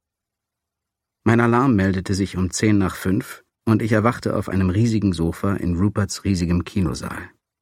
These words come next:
Ich merkte auf der Stelle, dass mir speiübel war. Ruperts Kinosaal voll zu kotzen war nicht drin. Ich war schließlich nicht lebensmüde.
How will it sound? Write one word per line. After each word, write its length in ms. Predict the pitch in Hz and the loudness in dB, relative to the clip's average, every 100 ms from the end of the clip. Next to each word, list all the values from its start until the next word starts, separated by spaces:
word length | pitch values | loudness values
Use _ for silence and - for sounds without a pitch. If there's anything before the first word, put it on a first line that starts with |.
| _ _ _ _ _ _ _ _ _ _ | _ _ _ _ _ _ _ _ _ _
Ich 120 | - | 2
merkte 340 | 107 127 120 - | 4 4 2 0
auf 160 | 117 | 0
der 120 | - 104 | 0 -2
Stelle, 300 | - 101 92 | 0 0 0
dass 160 | 90 | -2
mir 120 | 92 | -2
speiübel 760 | 85 - 95 87 - 85 69 60 | -4 -4 -2 -2 -2 -4 -4 -8
war. 240 | - - - _ _ _ _ _ _ _ _ _ - | -10 -12 -14 _ _ _ _ _ _ _ _ _ 0
Ruperts 400 | 143 139 120 - | 2 2 0 -2
Kinosaal 560 | - 127 90 82 80 | 2 2 2 0 -2
voll 220 | 73 92 87 | -2 -4 -4
zu 140 | 98 | -6
kotzen 380 | - 98 - 107 | -6 -4 0 0
war 140 | 90 | 2
nicht 200 | 87 - | 0 -2
drin. 260 | 82 - - - - _ _ | -6 -6 -8 -16 -20 _ _
Ich 140 | - 80 | -6 -6
war 100 | 71 | -4
schließlich 360 | 90 82 80 | -6 -6 -6
nicht 160 | 78 76 | -6 -2
lebensmüde. 640 | 101 78 71 76 80 78 | 0 0 -4 -6 -6 -8